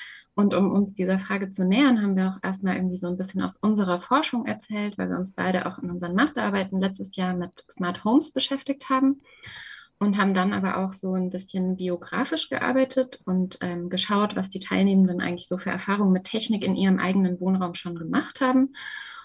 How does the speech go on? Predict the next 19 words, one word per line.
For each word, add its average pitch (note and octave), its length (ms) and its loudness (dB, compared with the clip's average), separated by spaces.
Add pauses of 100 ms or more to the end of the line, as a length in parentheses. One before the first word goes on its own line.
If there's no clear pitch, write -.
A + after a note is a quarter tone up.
(140)
um G3 220 4
darauf F#3 340 0
dann F3+ 240 -2
so F3+ 240 -4
aufbauend G3+ 640 0
auch F#3+ 140 -2
zu F#3 500 -8
schauen, G3 540 2
was F#3+ 280 -2
eigentlich G3 400 2
relevante F#3 360 2
Fragen F#3 540 0
für F3+ 120 0
uns F3 220 -4
sind, F#3+ 240 2
wenn F3+ 140 0
wir F3 80 0
darüber E3 320 -4
nachdenken, F#3 720 0